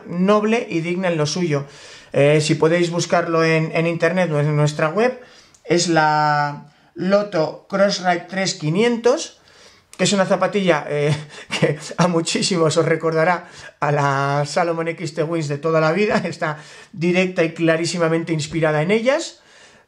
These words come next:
pero, eh, bueno, pues, eh, tiene ese mismo tipo de suela y ese mismo tipo de protección, ¿Ves? La Loto, como os digo, es veinte euros más barata,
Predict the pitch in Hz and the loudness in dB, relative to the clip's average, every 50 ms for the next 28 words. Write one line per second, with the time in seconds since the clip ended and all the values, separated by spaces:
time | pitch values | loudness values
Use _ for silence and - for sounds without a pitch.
0 | _ _ _ - - - 190 226 247 - - - 151 151 151 147 147 143 143 143 | _ _ _ 0 2 4 4 2 2 0 -2 0 2 4 4 4 4 2 2 0
1 | 143 143 143 139 139 139 139 131 127 127 127 127 127 120 - - - - - - | 0 -2 -2 -2 -2 -4 -4 -4 -6 -8 -8 -8 -8 -10 -10 -12 -14 -12 -8 -2
2 | 147 151 151 165 - - 151 139 139 139 - - 147 139 135 135 135 131 131 127 | 0 0 0 0 -2 0 2 2 2 2 0 -2 0 0 2 2 2 2 2 2
3 | 131 139 135 - 156 147 147 139 139 - - 156 147 156 143 143 143 139 147 139 | 0 0 -2 0 0 2 2 2 0 0 0 0 2 2 2 0 2 2 0 0
4 | 143 151 147 151 151 170 175 - 220 220 220 208 175 - 165 160 156 143 151 147 | -2 -2 0 0 2 2 2 2 2 2 2 2 0 0 -2 -2 -2 -2 -2 -2
5 | 151 165 170 170 165 170 175 190 190 185 214 190 - - 233 240 240 262 - - | -2 0 2 4 4 4 2 0 -4 -2 -2 -4 -2 0 0 0 0 -2 -4 -14
6 | - - - - - - - _ _ - 190 208 220 208 - - - - _ - | -20 -20 -20 -20 -20 -20 -20 _ _ -2 0 0 0 0 -4 -10 -20 -20 _ -2
7 | - 151 160 165 160 160 160 156 156 156 156 160 156 - - - 175 185 202 226 | 2 4 4 6 4 4 4 2 2 2 2 2 0 0 -4 -6 -4 0 0 0
8 | 226 226 - 240 269 349 - - _ - - 165 165 160 165 156 185 190 170 160 | 0 2 0 0 0 -2 -6 -14 _ -12 -8 -4 -2 -2 0 0 0 0 0 0
9 | 156 170 175 160 147 160 160 156 156 170 165 165 170 175 180 180 180 196 202 240 | 2 2 0 0 0 0 -2 0 0 0 0 2 2 2 2 2 2 2 2 2
10 | 247 240 247 262 285 285 | 0 0 -2 -4 -4 -4